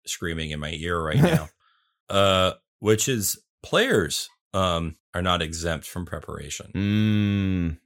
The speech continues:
Speaker 2: yeah.
Speaker 1: Which, uh, could be an entirely different inspiration point, and will probably need to be at this point. But let's say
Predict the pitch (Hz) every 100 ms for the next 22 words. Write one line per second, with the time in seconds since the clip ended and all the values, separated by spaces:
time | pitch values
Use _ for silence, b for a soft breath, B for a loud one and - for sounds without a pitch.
0 | _ 87 92 98 101 104 113 - - 117
1 | - - 135 123 120 - - 131 113 151
2 | 131 127 113 107 101 110 98 95 92 90
3 | 85 90 87 78 - 101 - 95 85 -
4 | 76 85 78 78 - 92 76 82 98 85
5 | 85 76 76 - 80 73 _ b b b
6 | _ - 120 113 - 113 113 - 120 107
7 | 92 -